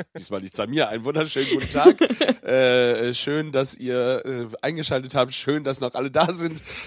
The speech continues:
Speaker 1: Ähm, äh, ihr könnt's nicht wissen, es gibt hier schon wieder Probleme. Aber ist überhaupt gar nicht so schlimm. Tali, ich hoffe, es geht dir gut.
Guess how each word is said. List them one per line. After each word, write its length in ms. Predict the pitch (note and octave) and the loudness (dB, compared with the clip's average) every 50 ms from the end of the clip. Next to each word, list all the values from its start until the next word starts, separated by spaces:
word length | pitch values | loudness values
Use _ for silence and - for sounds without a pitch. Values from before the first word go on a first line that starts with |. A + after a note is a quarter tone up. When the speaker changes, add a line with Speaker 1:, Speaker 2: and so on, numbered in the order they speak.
| - C#4 - - | -6 -6 -4 0
Speaker 1:
Ähm, 600 | C3 C3+ C3+ C3+ C3+ C#3+ C#3+ C#3+ D3 D3 C#3 - | 0 2 0 0 -2 -4 -6 -6 -6 -8 -8 -8
äh, 100 | - B2+ | -8 -8
ihr 180 | A#2 F#2+ A2 G2+ | -6 -6 -8 -6
könnt's 240 | - G2 F2+ - - | -6 -8 -8 -8 -12
nicht 100 | E2+ D#2 | -12 -10
wissen, 260 | E2+ E2 D#2+ D#2 D2+ | -10 -10 -10 -10 -10
es 220 | C#2+ C#2 D2+ - | -12 -12 -12 -14
gibt 160 | - C#2 C2 - | -16 -18 -18 -18
hier 100 | - B1 | -16 -16
schon 140 | - D#2 | -16 -16
wieder 140 | C#2 C#2 C#2+ | -16 -16 -18
Probleme. 360 | - _ D2+ F2 F#2+ G2+ G#2+ - | -18 _ -14 -12 -12 -10 -6 -4
Aber 200 | - F3+ F3 C#3 | -2 0 0 0
ist 120 | C#3+ D3 C#3 | -2 -2 -4
überhaupt 240 | B2 A2+ A2+ A#2+ | -2 -2 -2 -2
gar 100 | - G#2+ | -4 -6
nicht 80 | G2+ F#2+ | -6 -6
so 80 | F#2+ F#2 | -8 -10
schlimm. 220 | - F2+ F2 E2 | -12 -12 -10 -8
Tali, 180 | - C#3+ D#3+ E3 | -8 -8 -6 -6
ich 80 | C#3+ | -6
hoffe, 100 | D#3 D3 | -6 -6
es 100 | D3 C3+ | -6 -8
geht 120 | - C3 B2+ | -10 -8 -8
dir 80 | B2 A#2 | -10 -8
gut. 320 | A#2 A#2+ B2+ A#2 - - | -6 -6 -6 -6 -6 -10